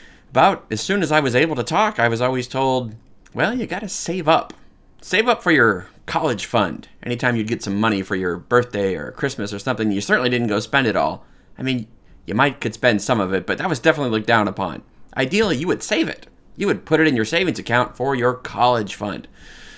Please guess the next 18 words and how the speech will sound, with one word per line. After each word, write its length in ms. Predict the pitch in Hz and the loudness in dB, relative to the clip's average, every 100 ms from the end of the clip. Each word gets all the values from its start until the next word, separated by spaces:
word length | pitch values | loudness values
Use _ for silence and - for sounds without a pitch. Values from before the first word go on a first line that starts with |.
| - - - | -20 -20 -12
Well, 240 | - 104 117 | 0 2 2
eventually 340 | 107 123 104 | 0 -2 -2
I 40 | 104 | -2
went 120 | 131 | -2
to 60 | |
college, 380 | - 95 110 123 | -2 4 4 4
and 100 | 107 | 2
I, 160 | 104 95 - | 0 -2 -8
I 60 | - | -8
had 260 | 101 113 - - | -4 -6 -8 -2
more 200 | 107 123 | 4 4
scholarships 680 | 120 127 131 107 120 120 - | 6 4 6 4 0 -2 0
than 160 | 110 | 0
the 120 | 107 98 | 0 0
cost 340 | 113 151 - | 4 4 2
of 100 | 98 | -4
college, 340 | 101 101 139 | 2 4 4
so 400 | - 127 123 117 | 0 4 4 4